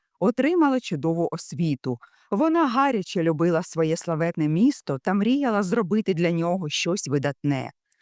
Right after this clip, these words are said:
У ті часи сусідним Боспорським царством правив цар Асандр. Не давали йому спокою багатства Херсонеса, і вирішив він хитрістю захопити місто.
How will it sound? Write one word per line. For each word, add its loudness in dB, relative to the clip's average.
У 4
ті 0
часи -2
сусідним 0
Боспорським -2
царством -4
правив 2
цар 0
Асандр. 0
Не 6
давали 4
йому 0
спокою -2
багатства -4
Херсонеса, -2
і 2
вирішив 2
він 6
хитрістю -2
захопити -2
місто. -2